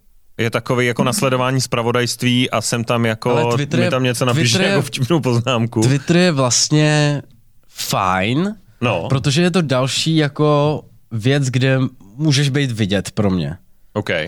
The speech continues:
Speaker 2: Ale že bych jako hrotil nějak Twitter, to úplně ne.
Speaker 1: A z pohledu
Speaker 2: Spíš
Speaker 1: komunikace
Speaker 2: jako
Speaker 1: tvýho
Speaker 2: tam,
Speaker 1: podcastu?
Speaker 2: no, ehm, spíš je to jako, pro mě je to komunikace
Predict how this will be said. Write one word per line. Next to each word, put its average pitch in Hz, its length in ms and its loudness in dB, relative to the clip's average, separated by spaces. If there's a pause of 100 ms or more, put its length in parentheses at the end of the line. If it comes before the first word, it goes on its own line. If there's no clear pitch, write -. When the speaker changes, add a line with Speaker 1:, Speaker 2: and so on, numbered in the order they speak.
(640)
Speaker 2:
Ale 147 600 0
že 127 180 0
bych 147 200 -2
jako 151 200 0
hrotil 120 560 2
nějak 143 240 0
Twitter, 120 280 0 (320)
to 131 100 -2
úplně 131 420 -2
ne. 92 380 -2 (340)
Speaker 1:
A 120 60 -2
z - 100 0
pohledu 180 260 2
Speaker 2:
Spíš - 60 -4
Speaker 1:
komunikace 180 380 0
Speaker 2:
jako 196 160 -2
Speaker 1:
tvýho 156 200 0
Speaker 2:
tam, 180 100 0
Speaker 1:
podcastu? 160 720 2 (680)
Speaker 2:
no, 143 60 0 (460)
ehm, 156 100 -2 (600)
spíš - 300 0
je 170 80 2
to 165 60 2
jako, 151 480 0
pro 151 180 2
mě 147 160 2
je 139 100 2
to 127 1080 2 (120)
komunikace 123 1200 0